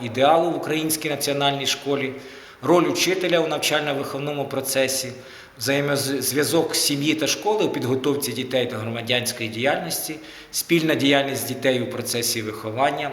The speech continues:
гармонія суспільних та індивідуальних потреб особистості висвітлені в працях Мак-, Макаренка, е, Сухомлинського, Ушинського, які заклали підвалини національної освітньої системи, обґрунтували принципи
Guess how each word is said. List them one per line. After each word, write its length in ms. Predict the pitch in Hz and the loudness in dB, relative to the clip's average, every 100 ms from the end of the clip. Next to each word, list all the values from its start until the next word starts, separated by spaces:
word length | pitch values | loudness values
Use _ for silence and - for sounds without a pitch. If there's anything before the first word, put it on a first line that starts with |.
| - | -6
гармонія 560 | 110 131 147 165 156 139 | 0 2 4 2 2 0
суспільних 640 | - 127 - 202 180 135 | 0 -4 -4 -4 -2 -2
та 100 | 135 | 0
індивідуальних 680 | 131 135 135 131 127 117 - | 0 0 2 2 2 0 -4
потреб 300 | 123 190 - | -2 -2 -2
особистості 760 | - 190 185 180 - - - 160 - - - | -4 -4 -2 -4 -4 -6 -6 -10 -12 -16 -16
висвітлені 680 | 117 156 196 180 175 170 170 | 0 6 6 4 0 0 0
в 80 | 160 | -2
працях 640 | - 139 139 - 131 120 - - - | 2 4 4 4 0 -2 -8 -14 -6
Мак-, 280 | 160 185 - | 0 0 2
Макаренка, 1000 | 147 180 139 131 127 123 117 123 123 123 - - - - - - - | 2 4 6 6 6 0 -2 -2 -2 -4 -10 -16 -18 -20 -20 -20 -6
е, 120 | 131 120 | 0 2
Сухомлинського, 1000 | - 226 190 135 135 135 - - 135 131 | 2 2 2 4 2 2 -2 -2 -2 -2
Ушинського, 800 | 131 - - 127 113 - 107 104 | -2 -2 0 0 -2 -4 -6 -4
які 420 | 127 131 190 - 139 | -4 -2 0 0 0
заклали 560 | 123 165 170 160 143 - | 0 0 4 4 4 0
підвалини 680 | 202 147 160 139 120 113 113 | -4 0 4 4 2 -2 -6
національної 640 | 113 123 120 120 113 113 | -4 -4 -4 -2 -2 -4
освітньої 500 | 107 - 113 113 104 | -4 -4 -6 -6 -6
системи, 640 | - - - 165 190 180 - 120 | -6 -6 -2 0 0 -4 -8 -6
обґрунтували 580 | 127 135 139 143 135 123 | -2 -2 2 4 4 2
принципи 640 | - 143 139 113 120 117 | 0 0 0 -4 -4 -6